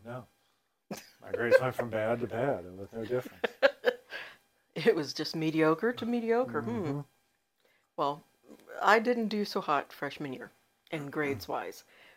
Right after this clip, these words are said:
Speaker 2: Um, sophomore year, I met this guy named Sean, who I'll just leave it at that. And, um, through him, I met
Speaker 1: You don't need to go into all the names.
Speaker 2: I'm not.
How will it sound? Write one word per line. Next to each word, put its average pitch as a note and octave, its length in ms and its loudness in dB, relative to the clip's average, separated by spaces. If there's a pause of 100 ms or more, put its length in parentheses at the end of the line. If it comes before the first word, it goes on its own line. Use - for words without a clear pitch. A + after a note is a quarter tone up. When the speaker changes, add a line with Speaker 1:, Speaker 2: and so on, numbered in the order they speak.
(120)
Speaker 2:
Um, D3+ 460 2 (920)
sophomore G3+ 380 4
year, F#3 460 0 (440)
I D3 280 0
met D#3 340 -2
this - 220 -10
guy D3+ 180 2
named C#3+ 220 -4
Sean, F3 400 2
who D3 340 -4 (1900)
I'll D3 120 2
just C3 200 -10
leave D3+ 160 -2
it C#3 60 -2
at C3+ 140 -4
that. C3+ 240 -4 (440)
And, E3 640 2 (240)
um, D3 380 -2 (1160)
through F3+ 240 2
him, A3 360 0
I G3+ 120 2
met F3 500 -2 (240)
Speaker 1:
You A2+ 80 -12
don't A2 260 -12
need G#2 120 -10
to G#2 60 -10
go G2 120 -10
into G2 160 -12
all F#2+ 180 -10
the F#2 80 -14
names. F2 380 -18 (240)
Speaker 2:
I'm A3+ 120 -6
not. F#4 360 0